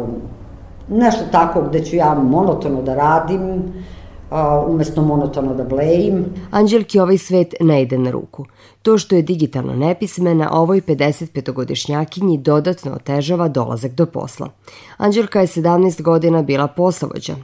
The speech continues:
Speaker 2: ali to je bilo vreme kada joj za obavljanje takvog posla nije bio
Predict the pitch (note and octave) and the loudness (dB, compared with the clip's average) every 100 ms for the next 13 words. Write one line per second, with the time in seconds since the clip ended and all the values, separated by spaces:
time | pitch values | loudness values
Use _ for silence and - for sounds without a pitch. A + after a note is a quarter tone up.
0 | E3+ - F#3+ E3+ F3+ E3 E3 D#3 D3+ E3 | -6 0 0 2 2 4 4 4 2 2
1 | F#3+ D#3 C#3 C#3 C3+ D3 D#3+ E3+ E3+ C#3 | 2 0 0 2 0 2 0 0 0 0
2 | C3 C3 D3 C#3+ D3+ - D3+ E3 - F#3 | 0 -2 -4 -4 -6 -6 -2 -2 0 2
3 | E3 E3+ D#3+ D#3 | 4 4 4 2